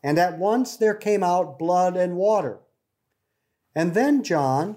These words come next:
quotes a prophecy from Zechariah twelve, saying,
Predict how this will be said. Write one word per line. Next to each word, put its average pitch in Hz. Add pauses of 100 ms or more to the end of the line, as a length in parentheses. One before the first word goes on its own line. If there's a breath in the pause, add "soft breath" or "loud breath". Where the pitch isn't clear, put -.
quotes 202
a 214
prophecy 214
from 165
Zechariah 165
twelve, 170
saying, 151